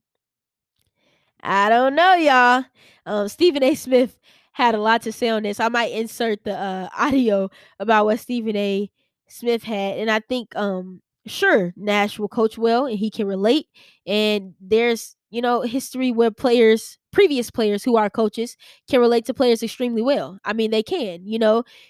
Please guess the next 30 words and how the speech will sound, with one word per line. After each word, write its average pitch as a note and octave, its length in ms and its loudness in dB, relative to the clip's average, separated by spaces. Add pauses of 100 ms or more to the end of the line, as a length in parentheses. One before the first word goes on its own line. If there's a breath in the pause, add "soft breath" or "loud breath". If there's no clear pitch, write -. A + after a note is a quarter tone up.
you A#3 100 0
can G#3 160 0
trust E4+ 320 2
them. D4 280 0
They A3+ 120 2
understand G#3 380 -4
what G3 140 -4
you're G#3 40 -12
talking C#4 380 0
about. A3 340 0
All C4 220 2
of B3 80 0
these A3+ 220 -6
things F#3+ 360 -10
is A3+ 160 -2
great. G#3 360 -2 (840)
But A3+ 340 4 (340)
in G#3 80 -12
my A3+ 200 0
opinion, E4+ 720 0 (640)
he B3 180 -4
has A#3+ 360 -2
no A3+ 220 2
experience. A#3+ 1040 -6 (1500)
Black C4+ 340 -2
coaches C4+ 500 -2
have C#4 380 -6
to C#4+ 80 -6
have C4+ 260 -2
experience. D#4 1080 -4